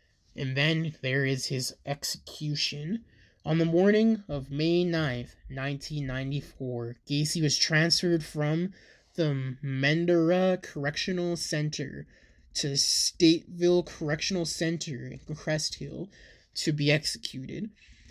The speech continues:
That afternoon, he was allowed a private picnic on the prison grounds with his family.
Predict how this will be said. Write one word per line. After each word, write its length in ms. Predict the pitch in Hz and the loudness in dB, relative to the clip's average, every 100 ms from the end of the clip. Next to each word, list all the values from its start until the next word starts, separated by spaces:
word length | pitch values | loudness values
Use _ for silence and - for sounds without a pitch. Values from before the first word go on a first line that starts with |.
| - - - | -20 -8 2
That 220 | 170 190 | 6 8
afternoon, 640 | 196 202 196 196 185 156 | 6 4 0 2 2 0
he 140 | 120 151 | -2 -2
was 180 | 147 | -2
allowed 360 | 139 135 147 165 | -2 0 2 2
a 40 | |
private 640 | 139 - 156 165 165 165 - | -2 -2 0 2 2 -2 -2
picnic 560 | 190 190 143 - - _ _ - - | -6 -6 -10 -12 -14 _ _ -18 -6
on 200 | 147 143 | -2 -2
the 80 | 135 | -2
prison 500 | - 160 147 151 147 | 0 0 2 0 0
grounds 560 | 139 151 135 123 - | 2 2 2 -2 -6
with 140 | 127 139 | -8 -4
his 180 | 123 | -4
family. 640 | - 143 135 123 117 120 | -2 0 0 -2 -4 -8